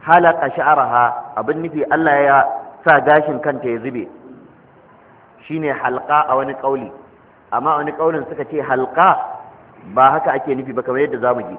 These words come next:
Au asabaha bi waj'in fi halqiha. Shine Allah ya jarabce ta da wata musiba da za ta kama mata wuya. Qala fa aqra ha huna.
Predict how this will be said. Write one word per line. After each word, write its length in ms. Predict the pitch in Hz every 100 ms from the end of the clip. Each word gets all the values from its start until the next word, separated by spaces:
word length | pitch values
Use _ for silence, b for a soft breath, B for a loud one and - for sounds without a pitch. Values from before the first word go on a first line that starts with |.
| B B
Au 200 | 139 180 160
asabaha 540 | 151 170 170 156 156
bi 80 | 147
waj'in 400 | 151 156 156 135 147
fi 100 | 143
halqiha. 560 | 135 151 147 131 110 101 - - - - -
Shine 260 | 165 156 -
Allah 300 | 156 165 147
ya 60 | 131
jarabce 340 | 131 131 170
ta 100 | 165
da 120 | 135
wata 240 | 139 151 160
musiba 760 | 151 131 165 165 160 160 - -
da 80 | 123
za 120 | 151
ta 120 | 156
kama 340 | - 143 139
mata 200 | 123 127
wuya. 240 | 117 113 80 - - - - - - - -
Qala 580 | 131 147 151 123 - -
fa 120 | - 165
aqra 520 | 190 175 151 156 156
ha 240 | 156 156 160
huna. 400 | 160 135 117 120